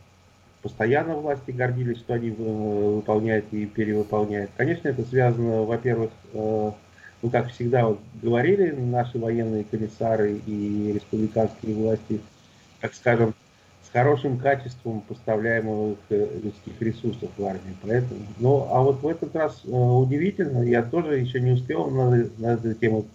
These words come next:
поразмышлять хорошо, почему в этот раз, э, система вдруг дала такой, э, сбой, что такой большой недобор, и первый раз это вышло на уровень такого критического обсуждения, э, в правительстве у,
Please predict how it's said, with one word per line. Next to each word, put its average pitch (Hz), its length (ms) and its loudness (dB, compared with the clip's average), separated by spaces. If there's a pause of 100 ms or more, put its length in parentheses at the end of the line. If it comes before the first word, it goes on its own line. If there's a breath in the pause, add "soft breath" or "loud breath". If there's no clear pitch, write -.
(100)
поразмышлять 117 600 -2
хорошо, 107 340 -4 (320 loud breath)
почему 127 460 2 (240 loud breath)
в 107 80 2
этот 120 260 0
раз, 147 220 0 (600 soft breath)
э, 104 500 0 (100)
система 131 360 0
вдруг 113 240 -2
дала 110 280 2
такой, 110 480 -2
э, 101 500 -2
сбой, 127 320 4
что 107 180 -2
такой 104 500 -2
большой 107 440 0
недобор, 110 500 0 (220)
и 107 340 -8
первый 110 300 2
раз 127 200 0
это 113 180 -4
вышло 110 380 -2
на 104 200 -2 (100)
уровень 110 560 0 (300 loud breath)
такого 110 320 4
критического 120 560 -2
обсуждения, 117 600 0 (480 soft breath)
э, 101 40 -10
в 95 240 -6
правительстве 104 960 -2 (480 loud breath)
у, 110 80 0